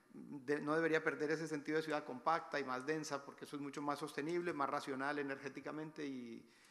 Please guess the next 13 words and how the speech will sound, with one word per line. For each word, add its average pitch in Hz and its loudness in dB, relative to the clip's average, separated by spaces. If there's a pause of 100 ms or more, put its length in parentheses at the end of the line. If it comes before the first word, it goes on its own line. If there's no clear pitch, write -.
(200)
y 123 -6
que 143 0
esos 143 -2
modelos 135 0
anglosajones 131 -2
o 123 -4
de 120 -4
América 131 -2
del 131 -2
Norte, 147 -2
de 131 0
viviendas 131 0
dispersas, 160 2